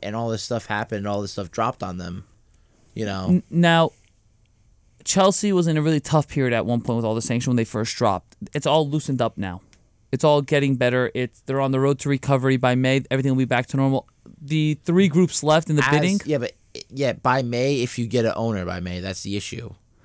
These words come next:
Speaker 2: Well, e-, well, even
Speaker 1: 'Cause
Speaker 2: if we
Speaker 1: the, 'cause
Speaker 2: don't
Speaker 1: the Premier League and the government have to approve it still.
Speaker 2: Yeah, but even if we, well, that's the whole point of bringing the, uh, the Reign group in, is they are going to hopefully pick, and the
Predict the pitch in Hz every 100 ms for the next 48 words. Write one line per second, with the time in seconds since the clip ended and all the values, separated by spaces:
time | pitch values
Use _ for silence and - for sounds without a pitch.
0 | - - 185 202 170 175 233 165 196 190
1 | 240 175 175 - 185 190 180 175 160 147
2 | 139 151 131 120 120 123 - 117 113 -
3 | 139 101 - - 87 - - - 208 165
4 | 208 220 214 190 - 185 196 208 190 190
5 | 180 156 175 170 147 135 143 147 135 127
6 | - 127 143 131 170 180 156 120 120 123
7 | 117 127 - 127 123 123 143 147 139 139
8 | 131 131 - 143 131 123 139 135 135 131
9 | 123 - 151 - - _ _ _ _ _
10 | _ _ 143 143 139 139 - - - -
11 | _ - 131 139 131 123 120 117